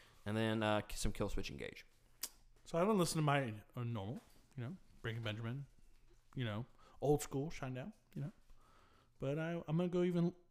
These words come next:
Speaker 2: older. I was listening to some Lost Prophets.
Speaker 1: Ooh.
Speaker 2: I know. I know, it's old.
Speaker 1: What's that song? Uh,
Speaker 2: Smile Empty Soul?
Speaker 1: Huh?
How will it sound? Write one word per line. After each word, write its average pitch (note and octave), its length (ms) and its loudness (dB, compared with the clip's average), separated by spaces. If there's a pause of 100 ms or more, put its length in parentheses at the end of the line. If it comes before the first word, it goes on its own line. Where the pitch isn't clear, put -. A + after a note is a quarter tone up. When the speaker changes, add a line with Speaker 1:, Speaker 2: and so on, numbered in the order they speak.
Speaker 2:
older. D#3 280 2 (560)
I B2+ 40 -4
was D3 180 -2
listening D3 280 0
to - 60 -4
some C3+ 300 -2
Lost A2 300 -2
Prophets. - 380 -4 (880)
Speaker 1:
Ooh. C3 640 6
Speaker 2:
I G#2+ 100 4
know. F#2+ 420 0 (420)
I A2 60 -6
know, G#2+ 180 -6
it's G2 100 -12
old. G2 140 -2
Speaker 1:
What's C3 140 2
that B2+ 100 -2
song? A#2+ 240 2
Uh, G2 540 0 (1200)
Speaker 2:
Smile A#2 300 -6
Empty A2+ 120 -8
Soul? C#3 240 -10 (240)
Speaker 1:
Huh? A#2+ 200 4